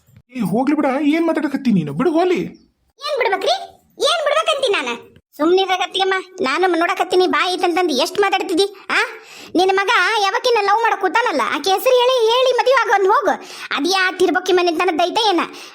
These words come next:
Speaker 2: ನಿನ್ ಮಗ ಅದಾನಲ್ಲ, ಆ, ನಾ ನೋಡಿಲ್ಲನ? ತಿನ್ನಕ್ಕಿದ್ದಿದ್ದಿಲ್ಲ, ಉಣ್ಣಕ್ಕಿದ್ದಿಲ್ಲ. ನಾವ ಇನ್ನ ಚಲೋ ಇದ್ವಿ. ನಮ್ಮ ನಿನ್ ಗಂಡ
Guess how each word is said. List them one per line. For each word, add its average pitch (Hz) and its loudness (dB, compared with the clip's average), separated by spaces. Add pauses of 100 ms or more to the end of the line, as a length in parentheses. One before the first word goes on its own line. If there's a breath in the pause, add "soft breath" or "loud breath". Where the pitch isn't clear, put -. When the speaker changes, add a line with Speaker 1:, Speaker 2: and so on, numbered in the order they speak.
(120)
Speaker 2:
ನಿನ್ 320 2
ಮಗ 370 -2
ಅದಾನಲ್ಲ, 339 -2 (260)
ಆ, 269 -2 (440)
ನಾ 349 2
ನೋಡಿಲ್ಲನ? 370 2 (300)
ತಿನ್ನಕ್ಕಿದ್ದಿದ್ದಿಲ್ಲ, 440 2 (100)
ಉಣ್ಣಕ್ಕಿದ್ದಿಲ್ಲ. 339 2
ನಾವ 339 4
ಇನ್ನ 415 0
ಚಲೋ 403 4
ಇದ್ವಿ. 269 0
ನಮ್ಮ 427 0 (180)
ನಿನ್ 453 4
ಗಂಡ 480 0